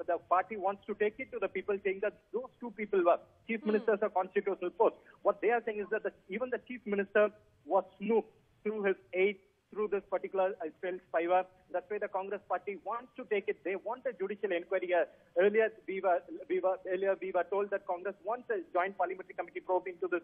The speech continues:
Speaker 1: matter. But with these new names, new revelations making wave, what they are saying is that they don't want a joint parliamentary committee probe anymore.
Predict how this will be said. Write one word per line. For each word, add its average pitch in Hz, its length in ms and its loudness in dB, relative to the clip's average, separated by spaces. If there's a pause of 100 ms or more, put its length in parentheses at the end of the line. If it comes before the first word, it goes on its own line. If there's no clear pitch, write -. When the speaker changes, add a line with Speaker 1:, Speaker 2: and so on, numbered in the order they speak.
Speaker 1:
matter. 180 240 6 (300)
But 175 180 2
with 180 180 0
these 202 240 6
new 208 240 -2
names, 202 380 0
new 208 320 2 (240)
revelations 196 460 0 (100)
making 196 340 -2 (300)
wave, 196 200 6 (220)
what - 200 2
they 202 80 4
are 220 160 2
saying 196 160 0
is 185 100 0
that 208 160 -2
they 180 80 0
don't 254 220 0
want 247 180 -2
a 180 160 -2
joint 202 220 0
parliamentary 185 380 -2
committee 175 340 -4
probe 175 260 -2
anymore. 180 320 2